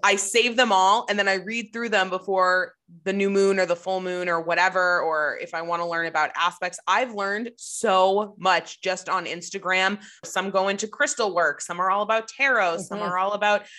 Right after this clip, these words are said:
Speaker 1: your signs. Like, into the chakras, the houses, the, even just shout out to your website. Your website literally has all the, the definitions and what the different cards mean. So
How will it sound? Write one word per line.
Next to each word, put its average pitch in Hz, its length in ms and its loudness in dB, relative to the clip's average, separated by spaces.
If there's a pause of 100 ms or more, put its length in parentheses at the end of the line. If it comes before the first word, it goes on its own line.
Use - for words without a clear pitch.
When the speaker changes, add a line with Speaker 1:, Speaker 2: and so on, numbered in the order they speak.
(160)
Speaker 1:
your 226 140 -4
signs. 226 500 2
Like, 175 160 0 (120)
into 202 140 -10
the 220 80 -6
chakras, 226 680 2
the 185 100 -2
houses, 180 880 -2
the, 175 400 0
even 226 180 -4
just 339 240 -4
shout 175 260 0
out 196 100 -2
to 254 80 -10
your 214 140 -2
website. 196 640 -4
Your 180 160 -4
website 165 460 -2
literally 180 400 -2
has 160 440 2
all 160 360 0
the, 156 460 -4 (120)
the 151 400 -2
definitions 165 840 -4
and 156 380 -8
what 160 220 2
the 185 60 2
different 170 360 -2
cards 165 340 0
mean. 156 480 -6
So 170 500 4